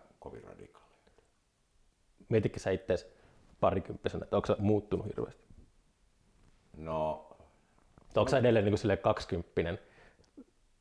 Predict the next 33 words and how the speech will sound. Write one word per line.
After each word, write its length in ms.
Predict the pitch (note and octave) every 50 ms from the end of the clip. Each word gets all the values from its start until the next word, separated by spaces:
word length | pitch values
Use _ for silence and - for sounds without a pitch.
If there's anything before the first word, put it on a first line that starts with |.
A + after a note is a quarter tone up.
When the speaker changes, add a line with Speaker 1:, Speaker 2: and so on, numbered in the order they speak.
| _ -
Speaker 2:
tuota, 260 | - C#2 C#2 - - - - _ _ _ - - _ _ -
omaan 280 | G2+ F#2 F2+ E2+ D#2+
pään 180 | - F2 D#2 D#2
sisällä? 300 | F#2 F#2 F#2 F2+ F2+ F#2+ - - _ _ _ _ _ - - - - - _ - - - - - _ _ _ -
Speaker 1:
No 220 | A2+ B2+ B2+ B2
siltähän, 420 | - D3+ D#3 D#3 D#3 C3+ C3+ A#2+
ei, 180 | - C#3 C3 -
ei, 120 | C3 A#2+ - - A2 - A2 G#2+ G#2+ G2+ C#2 - - - - -
se 140 | - C#3+
on 240 | C#3+ D3 C3+ A2+ - - - - - - -
muuten 300 | - A2+ A2+ G2+ A2+ A2
ikääntymisessä 600 | C3 A#2 - - A2+ - F#2+ F2 F#2 F2 F#2 F#2+
yllättävää, 560 | G#2 B2 A2+ G#2 F2+ - - F2 F2 E2 D2+
että 200 | D2+ - - E2 E2 - - C#2+
tavallaan 380 | - G2 F#2+ F#2 F2 E2+ E2+ E2+
niinku 300 | E2 E2+ D#2+ - E2+ - -
ei, 180 | - G2 G2 - -
ei 100 | G2+ F#2
sitä 160 | - - F#2
koe 220 | - - G2+ F#2+ -
sillä 280 | - - F#2+ F2 D#2
tavalla, 300 | - D2+ D2 D2 D2 C#2+
että 120 | C2 - -
niitä 240 | C#2 - D2 C#2 - - - -
vuosia, 380 | - D#2+ D2+ C#2 - C#2 B1+ - - - D2+ G1+
että 200 | G#1 - - D2+
ne 160 | D2+ D2+ C2
vuodet 320 | D2 D#2 D2+ C#2+ D2 C#2+ -
sitten 300 | D#2 D2 - C#2+ C#2 C#2
niinku 320 | C2+ C2 - C#2+ C#2 C2 - - _ _ _ -
jotenkin 540 | E2 E2 D#2+ - E2+ D#2 C#2+ - D#2 C#2+ B1+
vanhentaisivat 880 | D2 D2 C#2+ B1+ C2 C#2+ - - C2 B1+ - - C#2+ - B1 - -
he, 140 | C2+ C2+ -